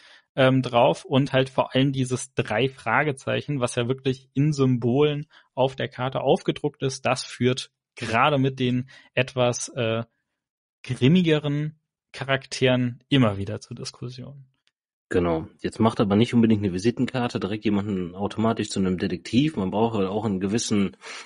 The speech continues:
Speaker 2: ja, ich will's jetzt mal sagen, Ruf, beziehungsweise auch eine, eine Empfehlung. Und deswegen gibt's auch ein Empfehlungsschreiben von der Polizei.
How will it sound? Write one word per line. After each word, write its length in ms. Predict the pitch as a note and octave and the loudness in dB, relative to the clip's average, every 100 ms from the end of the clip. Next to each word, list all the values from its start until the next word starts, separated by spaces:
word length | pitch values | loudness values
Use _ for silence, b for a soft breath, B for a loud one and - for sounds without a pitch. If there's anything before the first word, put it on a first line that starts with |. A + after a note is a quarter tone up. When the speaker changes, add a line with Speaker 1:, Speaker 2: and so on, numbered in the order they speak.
| B - | B -6
Speaker 2:
ja, 340 | G#2 F#2+ - - | -2 -2 -4 -14
ich 120 | F#2+ | -4
will's 140 | A2 | -2
jetzt 120 | G#2+ G#2 | -2 0
mal 120 | G2+ | 2
sagen, 260 | G#2 G2 | 4 2
Ruf, 420 | F#2 A#2+ C#3+ E3 - | 0 6 6 6 2
beziehungsweise 460 | G#2 G#2+ G#2+ G#2 | -2 0 2 0
auch 140 | G2 G#2 | -2 -4
eine, 120 | F2 | -6
eine 420 | F2+ F#2+ G#2 G#2 | -8 -8 -6 -4
Empfehlung. 640 | G2+ - C#3+ D3 G#2 C#3+ B B B B - | -6 0 4 6 4 4 B B B B -4
Und 200 | G#2 A2+ | 0 2
deswegen 440 | A2+ A#2 B2+ A3+ | 0 4 6 6
gibt's 240 | - B3+ | 4 0
auch 200 | A#3+ B3 | 0 0
ein 180 | B3 A#3 | 2 0
Empfehlungsschreiben 1120 | A3+ A3+ - B2+ B2 A2 - - B2 C#3+ B2 | 2 2 2 4 6 4 0 0 2 2 0
von 200 | G2+ A#2 | 2 4
der 80 | A2+ | 4
Polizei. 680 | G#2+ A#2 G#2+ - D#3+ G2+ | 4 4 4 2 0 0